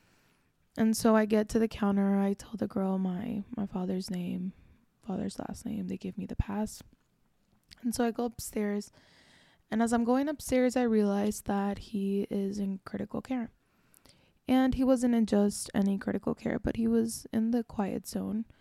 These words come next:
So before even getting there, I already kinda had a feeling of what I would be walking into. And so I get there, I say hi to my sister. The pastor was there. I say hi to him.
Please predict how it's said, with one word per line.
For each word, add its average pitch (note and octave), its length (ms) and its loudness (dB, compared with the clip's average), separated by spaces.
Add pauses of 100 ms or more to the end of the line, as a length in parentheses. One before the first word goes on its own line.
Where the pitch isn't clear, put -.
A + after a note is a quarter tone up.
(320)
So A#3+ 240 4
before B3 400 2
even A#3+ 240 2
getting G3+ 300 0
there, G3 260 0
I G#3 120 0
already G#3 340 0
kinda F#3+ 380 -6
had G3+ 180 -6
a - 20 -4
feeling F#3 500 -6
of F#3 140 -8 (240)
what G3+ 380 -2
I F#3+ 100 -4
would - 240 -6
be - 140 -6
walking - 440 -6
into. - 480 -8 (1000)
And A3 120 2
so B3 140 6
I B3+ 80 6
get A#3 240 2
there, A3 240 4
I G#3 220 4
say G3+ 220 -2
hi F#3+ 180 0
to G3 80 0
my G3 120 2
sister. F#3 600 -2
The F#3+ 140 -4
pastor F3+ 400 -6
was F#3 240 -2
there. F#3+ 260 -6
I F#3 40 -6
say F#3 160 -10
hi F#3 160 -10
to G3 100 -10
him. G3 420 -8